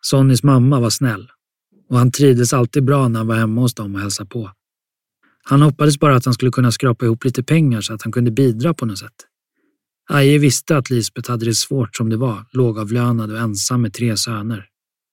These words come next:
Den nittonde december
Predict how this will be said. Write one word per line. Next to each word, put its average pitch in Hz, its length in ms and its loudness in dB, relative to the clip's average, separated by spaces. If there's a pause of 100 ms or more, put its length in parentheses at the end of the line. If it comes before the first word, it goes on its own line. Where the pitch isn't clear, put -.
(1700)
Den 135 120 6
nittonde 170 380 4
december 139 720 2